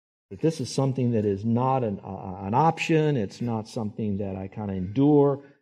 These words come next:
It's done on purpose. Number three, this is a little bit longer one because it's a little new for some of you. I call it strategically, that you give strategically.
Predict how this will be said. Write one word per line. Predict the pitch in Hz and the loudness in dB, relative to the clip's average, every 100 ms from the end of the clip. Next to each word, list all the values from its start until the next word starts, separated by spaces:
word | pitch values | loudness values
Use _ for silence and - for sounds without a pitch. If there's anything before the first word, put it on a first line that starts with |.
| _ | _
It's | 135 113 | -12 -8
done | - 110 | -2 -2
on | 101 92 | -2 -6
purpose. | - - 90 135 | -10 -16 -8 0
Number | 139 139 | 2 2
three, | - 131 | 0 -4
this | 107 127 | -4 -6
is | 151 | -2
a | |
little | 147 143 | 2 4
bit | 131 | 2
longer | 127 120 123 123 | 0 -2 -2 -2
one | 113 110 107 | -4 -6 -6
because | 107 107 | -6 -8
it's | 113 104 | -8 -6
a | |
little | 104 123 120 | -4 -2 0
new | 113 110 | 0 0
for | 107 104 | -2 -10
some | - 104 | -10 -10
of | 98 | -8
you. | 107 | -8
I | 110 | -8
call | 123 165 151 | -6 -4 -2
it | 131 | -4
strategically, | - 113 - 123 110 101 - 78 _ _ _ _ _ _ - | -8 -14 -6 -6 -6 -10 -12 -14 _ _ _ _ _ _ -16
that | 113 127 | -8 -6
you | |
give | 123 143 143 | -2 -2 -2
strategically. | - - - 135 120 113 - - | -10 -16 -10 -8 -6 -8 -10 -12